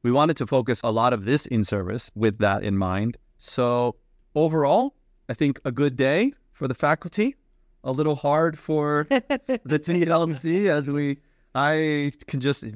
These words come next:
Speaker 1: think of myself running from building to building,
Speaker 2: Mm-hmm.
Speaker 1: but I think it was good for the faculty.
Speaker 2: And that's what we hope.
Speaker 1: That was our, that's our goal here in the T L C,
Speaker 2: Yeah.
Speaker 1: right? As you always say.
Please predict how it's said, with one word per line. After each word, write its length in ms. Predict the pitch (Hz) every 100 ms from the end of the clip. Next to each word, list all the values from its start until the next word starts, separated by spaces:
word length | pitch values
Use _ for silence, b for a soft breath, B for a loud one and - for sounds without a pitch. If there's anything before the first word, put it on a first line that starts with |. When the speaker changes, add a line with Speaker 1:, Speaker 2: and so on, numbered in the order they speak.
| 110 _ _ _ _
Speaker 1:
think 180 | 156 147
of 80 | 143
myself 420 | 143 - 147 143
running 400 | 131 139 151 156
from 260 | - 143 135
building 380 | 135 139 139 139
to 100 | -
building, 480 | 151 180 139 156 180
Speaker 2:
Mm-hmm. 140 | 185
Speaker 1:
but 280 | 110 110 104 _ _ _ _ _ _ _ _ _ _ _ _ _
I 60 | 107
think 220 | 127 120
it 40 | 113
was 160 | 110
good 200 | - 113
for 120 | - 101
the 60 |
faculty. 540 | - 101 - 101 - - _ _ -
Speaker 2:
And 220 | 214 214
that's 240 | 208 196 -
what 120 | 143
we 120 | 143
hope. 260 | 143 139 151 _ - - - - - _ _ - -
Speaker 1:
That 80 | 101
was 120 | 92
our, 160 | 92 90
that's 180 | 104 98
our 80 | 98
goal 280 | 87 92 - _
here 280 | - 95 87 -
in 100 | 90
the 80 | 87
T 140 | 104
L 120 | -
C, 180 | - -
Speaker 2:
Yeah. 140 | - 90
Speaker 1:
right? 140 | - - - - - - -
As 180 | 107 95
you 120 | 101
always 260 | 95 92 92
say. 320 | - 92 95